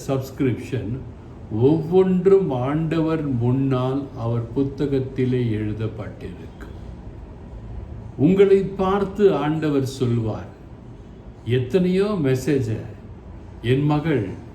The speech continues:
என் மகள் ஆமேன் என்று சொல்லி அங்கீகரித்திருக்கிறார்கள். எத்தனையோ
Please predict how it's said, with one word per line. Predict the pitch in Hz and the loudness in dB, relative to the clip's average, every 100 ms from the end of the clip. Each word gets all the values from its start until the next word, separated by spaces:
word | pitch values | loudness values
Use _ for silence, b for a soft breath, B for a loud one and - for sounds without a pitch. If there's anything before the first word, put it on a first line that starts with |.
| - - | -12 -2
என் | 120 120 | 2 4
மகள் | 120 120 110 92 92 - - - - 104 | 4 2 0 -2 -6 -10 -14 -14 -12 -6
ஆமேன் | 107 127 160 180 190 | -2 2 2 2 2
என்று | 170 147 135 | 2 2 0
சொல்லி | 120 147 120 120 117 98 90 - - - - - 107 | 0 2 4 4 2 0 -4 -12 -16 -18 -16 -12 -2
அங்கீகரித்திருக்கிறார்கள். | 113 117 143 143 131 120 110 123 104 98 - 104 92 87 85 - - - - - - B B B B | 0 4 6 6 4 0 -2 -4 -4 -4 -6 -8 -8 -12 -14 -16 -16 -16 -14 -14 -14 B B B B
எத்தனையோ | 123 127 - 190 190 196 202 | 4 4 6 6 6 6 4